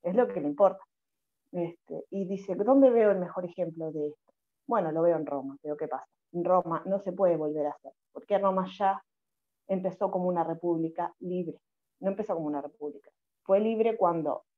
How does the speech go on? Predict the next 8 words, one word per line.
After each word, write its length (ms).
se 280
libró 340
de, 220
de 300
los 160
reyes. 180
Pero 160
ya 320